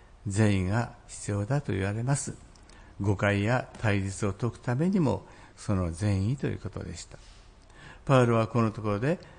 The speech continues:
あなた方がですね、本当に善意にあふれて訓戒し合うようにと言います。え、次には、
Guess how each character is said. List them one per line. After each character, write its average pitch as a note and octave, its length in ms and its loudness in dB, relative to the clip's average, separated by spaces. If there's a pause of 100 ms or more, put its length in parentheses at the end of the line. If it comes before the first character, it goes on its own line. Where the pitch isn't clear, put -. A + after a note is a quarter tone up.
(360)
あ A2 80 4
な G#2 140 4
た G#2 120 0
方 G2 240 0
が F#2 120 -2
で F#2 120 -4
す - 120 -8
ね、 D#3 160 -2 (440)
本 B2+ 120 -4
当 E3+ 160 0
に F3 180 0 (380)
善 G#2+ 420 0
意 - 20 0
に F#2 160 -2
あ G2 100 -2
ふ C#3+ 200 -6
れ G3+ 160 2
て A#2+ 260 -2 (500)
訓 G#2+ 220 4
戒 F#2 320 -2
し - 260 -6
合 D#3 120 -2
う D#3+ 100 -2
よ D#3 200 -2
う E3 40 -2
に F3+ 160 -2
と - 100 -8
言 - 100 -8
い - 40 -12 (100)
ま - 80 -14
す。 - 180 -14 (1600)
え、 C3 140 4
次 A3+ 220 6
に E3+ 120 8
は、 C3 180 4